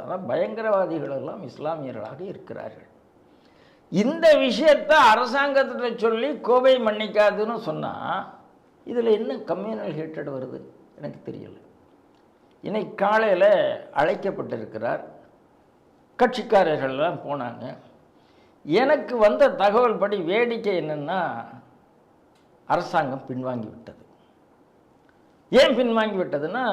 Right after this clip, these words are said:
நாளைக்கு மாநில தலைவர் அண்ணாமலை சிங்காநல்லூர்னு நடைபயணம் பண்ண போகிறார், வேறு சில பகுதியில் நடைபயணம் போகிறார். இருபத்தி ஏழாம் தேதி பாரத பிரதமர் திருப்பூருக்கு வரப்போறார். இந்த நேரத்துல இவரை கையை வச்சா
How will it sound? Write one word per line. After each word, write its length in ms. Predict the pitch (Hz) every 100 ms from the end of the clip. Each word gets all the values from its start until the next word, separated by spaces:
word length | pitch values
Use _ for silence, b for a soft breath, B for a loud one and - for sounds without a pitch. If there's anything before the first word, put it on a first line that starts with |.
| 156 131 123 127
நாளைக்கு 360 | 170 190 190 165 151
மாநில 240 | 190 185 156
தலைவர் 300 | 147 143 127
அண்ணாமலை 420 | 120 156 147 127 - 143
சிங்காநல்லூர்னு 800 | 156 170 165 135 113 110 110 147
நடைபயணம் 480 | 113 123 120 107 98
பண்ண 120 | 101 - -
போகிறார், 340 | - - _ _ _ _ _ _ _ _ _ _ _ _ _ _ -
வேறு 160 | 262 220
சில 120 | 220 185
பகுதியில் 360 | 160 156 156 170
நடைபயணம் 360 | 127 123 - -
போகிறார். 280 | _ _ _ _ _ _ b b b _
இருபத்தி 480 | - 247 294 294 269 233 262
ஏழாம் 300 | 262 240 214
தேதி 280 | 214 220 220 170 175 - 170
பாரத 260 | 240 233 208
பிரதமர் 380 | 190 185 202 214 220
திருப்பூருக்கு 500 | 240 - 180 - 104
வரப்போறார். 360 | - - - - _ _ _ - 180
இந்த 180 | 247 254 220
நேரத்துல 500 | 196 202 175 180 208 180
இவரை 180 | 170 165 -
கையை 200 | 165 208 165
வச்சா 260 | 151 170